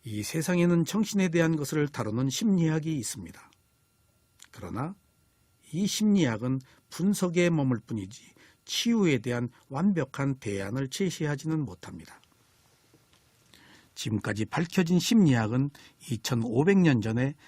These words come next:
부처님께서 말씀하신 마음에 대한 분석의 극히 일부분에 불과한 것입니다. 왜냐하면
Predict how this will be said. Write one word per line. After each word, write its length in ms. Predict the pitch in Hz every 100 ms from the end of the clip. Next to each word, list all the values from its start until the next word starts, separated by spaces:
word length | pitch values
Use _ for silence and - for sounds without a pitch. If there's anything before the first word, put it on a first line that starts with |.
| _
부처님께서 720 | - - 175 202 - 170 180 170
말씀하신 680 | 196 - 160 131 - 147 139 - - -
마음에 500 | 98 101 170 196 180
대한 340 | 165 170 170
분석의 640 | - 123 101 110 117 147 - - -
극히 600 | - 117 - - 170 175 - _
일부분에 760 | 139 156 202 170 117 110 123 135
불과한 600 | - 107 110 113 123 135
것입니다. 480 | 98 - 92 90 - _ _ _ _ _ _ _ _ _ _ - -
왜냐하면 580 | 117 170 156 98 135